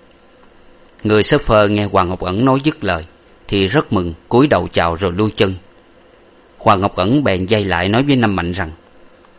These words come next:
"Anh hãy lập tức đi theo thằng này và lén đeo theo xe hơi cho biết nhà thằng Thanh Long ở đâu. Phải làm như vậy á, thì Thanh Long tưởng rằng mình không biết nhà, và ngày sau nó có làm sự gì nghịch với mình thì mình sẽ đến tột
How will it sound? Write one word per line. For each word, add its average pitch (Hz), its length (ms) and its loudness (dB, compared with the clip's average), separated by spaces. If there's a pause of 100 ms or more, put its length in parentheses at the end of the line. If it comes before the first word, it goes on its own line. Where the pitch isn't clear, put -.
(140)
"Anh 139 160 6
hãy 139 80 4
lập 127 200 4
tức 180 140 2
đi 139 100 2
theo 127 140 0
thằng 98 180 -4
này 92 180 -4 (220)
và 104 80 2
lén 127 260 4
đeo 123 180 4
theo 120 160 0
xe 117 160 2
hơi 110 180 4
cho 110 140 2
biết 131 240 0
nhà 101 160 -2
thằng 92 160 -8
Thanh 110 180 -2
Long 104 160 0
ở 101 80 0
đâu. 107 180 2 (640)
Phải 107 140 4
làm 104 180 4
như 101 160 -2
vậy 92 200 0
á, 113 60 -4 (180)
thì 98 100 -6
Thanh 123 220 2
Long 120 200 2
tưởng 113 240 0
rằng 104 220 0
mình 104 160 0
không 123 180 -2
biết 156 200 2
nhà, 92 240 0 (420)
và 101 120 0
ngày 104 220 0
sau 123 240 2
nó 131 100 2
có 143 140 4
làm 95 200 0
sự 98 140 -2
gì 98 260 -2
nghịch 98 260 -2
với 135 80 4
mình 92 220 -2 (240)
thì 107 80 -2
mình 98 180 -2
sẽ 123 100 0
đến 131 260 2
tột 95 200 2